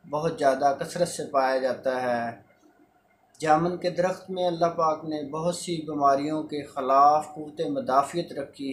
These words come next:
ہے، بہت سی بیماریوں کے خلاف بہترین علاج اللہ پاک نے رکھ دیا ہے۔ میرے بھائیو، جو لوگ جامن کا کثرت سے استعمال کرتے ہیں، میرے بھائیو، ان کے معدے کے بہت سے مسائل اللہ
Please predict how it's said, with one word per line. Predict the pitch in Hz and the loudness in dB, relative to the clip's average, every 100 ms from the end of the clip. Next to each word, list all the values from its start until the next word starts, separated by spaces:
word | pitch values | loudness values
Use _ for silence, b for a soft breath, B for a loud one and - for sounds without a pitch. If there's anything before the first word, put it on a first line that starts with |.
| 135 | -2
ہے، | 131 123 | -2 -2
بہت | 143 156 156 - | -4 -6 -8 -10
سی | 139 135 | -8 -4
بیماریوں | 131 135 143 156 151 | -2 0 0 -4 -8
کے | 143 - | -10 -6
خلاف | 131 131 135 135 - 139 | 0 2 2 0 -2 -6
بہترین | 143 - 156 160 160 - 131 | -6 -6 -8 -8 -8 -8 -4
علاج | 131 143 165 | 4 6 6
اللہ | 151 139 139 | 4 0 0
پاک | 135 131 135 | 0 -2 -4
نے | 131 | -6
رکھ | 127 - | -6 -8
دیا | 131 127 123 | -10 -6 -6
ہے۔ | 123 | -4
میرے | 120 127 | -4 -4
بھائیو، | 127 127 135 151 156 156 - b b b b _ _ 131 | 0 0 0 -2 -2 -4 -10 b b b b _ _ -4
جو | 160 156 | 0 2
لوگ | 156 156 170 160 | 4 4 4 2
جامن | 131 143 147 160 170 | 2 2 2 0 -2
کا | 170 147 139 170 | 2 2 2 -2
کثرت | 170 202 190 | -4 -4 -4
سے | - 151 | -4 -6
استعمال | 147 - 147 143 156 170 160 | -6 -4 0 6 6 6 0
کرتے | 139 127 147 139 | -4 -4 -6 -6
ہیں، | 135 135 127 123 - _ _ _ _ _ | -6 -6 -6 -8 -12 _ _ _ _ _
میرے | 147 151 | -6 0
بھائیو، | 151 151 156 160 | 2 2 2 0
ان | 160 156 | -2 -6
کے | 165 147 | -4 -2
معدے | 156 160 170 160 | -2 0 -2 -2
کے | 151 139 | -4 -2
بہت | 156 165 170 - | -2 -2 -6 -6
سے | 156 147 | -4 -2
مسائل | 139 - 147 156 180 180 - | -4 0 6 8 8 4 -2
اللہ | 151 139 | -4 -2